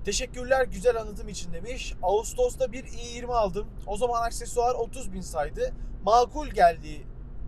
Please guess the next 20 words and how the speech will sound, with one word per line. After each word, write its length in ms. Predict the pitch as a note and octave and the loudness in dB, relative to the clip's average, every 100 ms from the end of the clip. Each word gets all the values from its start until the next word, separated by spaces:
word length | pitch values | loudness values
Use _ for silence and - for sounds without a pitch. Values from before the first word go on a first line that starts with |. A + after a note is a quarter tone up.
| - - - | -6 -6 0
makul 380 | G3+ G#3 B3 C#4 | 2 2 -2 -2
geldi 360 | A3 G3 E3+ | 2 2 2
senin 300 | D#3 E3+ F3+ | -6 -8 -8
dediğin 300 | F3 E3+ G3 | -6 -4 -4
gibi 180 | E3+ D3+ | -4 -4
zaten 320 | D3 D3+ A3 | -2 -2 -2
yaptıracağım 680 | A#3 G#3+ - G#3+ G#3 A#3 A3 | -6 -6 -4 -4 0 0 0
şeylerde. 600 | G3 E3 C#3 C#3 G3 A#3 - | -2 0 -2 -2 -4 -4 -2
Cam 220 | G3+ G#3+ | -2 -2
filmi, 300 | F3+ D#3 E3+ | -8 -10 -6
kaplama 480 | G#3 G3+ G#3 G3+ G3+ - - - - - - | -4 -2 -2 -4 -6 -8 -8 -8 -8 -10 -10
dışında, 480 | - - D3+ A#3 B3 - - - - - - - - - | -8 -8 -4 -2 -2 -6 -10 -10 -8 -8 -6 -8 -8 -6
e, 180 | D#3+ D#3+ | -4 0
aracı 420 | F#3 G#3+ A3 A#3+ | 2 2 6 6
almadan 340 | B3 B3 G#3+ | 6 2 -4
önce 200 | G#3 G#3 | -4 0
araştırmak 400 | A3 A3 - A#3 | 0 -2 -6 -8
için 220 | - C4 | -8 -8
videolar 320 | A#3+ G#3 B3 A3 | -8 -4 -4 -4
izliyordum. 580 | F3+ - D#3+ E3 B3+ | -6 -6 -6 -6 -6